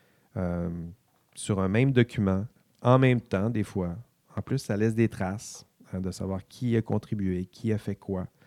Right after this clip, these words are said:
Ça vous permet d'avoir toujours une copie, euh, qui, qui est enregistrée sur, euh, sur le cloud.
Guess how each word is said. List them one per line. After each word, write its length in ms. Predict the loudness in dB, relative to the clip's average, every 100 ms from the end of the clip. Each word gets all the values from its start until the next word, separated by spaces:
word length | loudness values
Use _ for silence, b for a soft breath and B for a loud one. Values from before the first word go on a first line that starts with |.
| b b b b b
Ça 180 | -6 -4
vous 100 | -4
permet 320 | 0 0 2
d'avoir 280 | 2 0 -2
toujours 280 | -2 0 2
une 120 | 0
copie, 520 | 2 0 0 -4 -4 -8 _ -12
euh, 60 | -10 -10
qui, 220 | -12 -12
qui 120 | -10
est 100 | -4
enregistrée 720 | 0 2 2 -2 -6 -6 -6 -10 _ _ _ -18
sur, 480 | -16 -12 -4 -2 -2 -2
euh, 200 | -4 -6 -8 -10 -10 -12
sur 200 | -6 -2
le 100 | 0
cloud. 440 | -2 -4 -4 -4